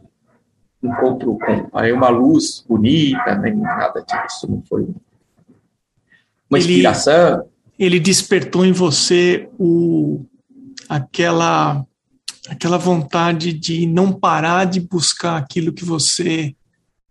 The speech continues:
Speaker 2: quer.
Speaker 1: Sim, e é claro que ele, ele mostrava um horizonte e um, um local que devia ser alcançado, né? Não era simplesmente a superação pela superação. Bom, tá ali.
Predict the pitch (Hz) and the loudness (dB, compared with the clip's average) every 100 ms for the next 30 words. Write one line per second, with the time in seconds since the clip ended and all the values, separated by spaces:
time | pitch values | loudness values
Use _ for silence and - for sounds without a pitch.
0 | _ - 127 - _ _ _ _ - - | _ -4 -4 -8 _ _ _ _ -8 0
1 | 247 - 151 135 - - 135 131 165 190 | 0 2 2 0 -2 -4 -4 2 4 4
2 | 208 - 165 147 131 120 117 - _ _ | 0 -2 -2 0 0 0 -4 -12 _ _
3 | _ _ _ 117 107 123 131 131 - 131 | _ _ _ -4 -4 -2 -2 -4 -2 2
4 | 135 185 202 175 165 139 - 123 127 175 | 2 4 4 4 2 0 -2 -2 0 -2
5 | - 214 262 143 143 139 131 123 - _ | -4 -4 -4 -2 -2 0 -2 -4 -8 _
6 | _ _ _ _ 147 139 127 - 131 185 | _ _ _ _ -2 0 0 2 2 2
7 | 196 - - _ - 120 143 175 170 285 | 0 -8 -10 _ -2 0 2 2 0 2
8 | 302 - 139 104 101 104 139 113 107 156 | 0 2 2 2 4 2 2 0 2 2
9 | 190 180 127 - 131 123 120 131 127 - | 0 0 -4 -2 -2 0 0 -2 -2 -8
10 | - - - 127 - - 127 127 135 135 | -10 -16 -4 -4 0 0 2 2 0 0
11 | 131 - 123 - - - _ _ _ _ | 0 0 0 0 -4 -8 _ _ _ _
12 | _ _ _ 117 104 - 165 233 170 | _ _ _ -4 -2 0 2 4 2